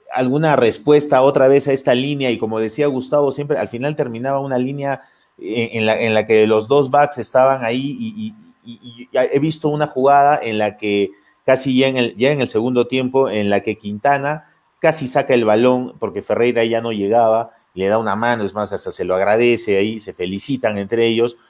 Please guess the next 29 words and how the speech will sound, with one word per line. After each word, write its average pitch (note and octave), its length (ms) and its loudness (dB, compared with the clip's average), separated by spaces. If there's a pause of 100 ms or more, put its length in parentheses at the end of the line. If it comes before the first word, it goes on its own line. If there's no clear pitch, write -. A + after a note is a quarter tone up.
(140)
significa B2 560 -4
que A2+ 180 -2
nuevamente B2+ 600 0
las G#2 180 2
espaldas B2 560 0
eran A#2+ 240 -2
el B2 80 -8
problema, C3+ 580 -4 (480)
eh, B2 200 -2
entra C#3 340 0
este B2+ 240 -2
chico, A2 1120 0 (680)
eh, A2+ 180 -10
este A#2 320 -6
chico C3+ 240 -4
iberico, C3+ 600 4
le A2+ 140 6
da B2 80 4
una B2+ 180 -2
dinámica A#2+ 560 -4
distinta G#2 680 -4
al G2 140 -6
Melgar A2 520 -2
y, G#2+ 420 -10
y, - 40 -16
y G#2+ 40 -12
nos G2 180 -10
termina G#2+ 380 -6
quebrando. F2+ 500 -4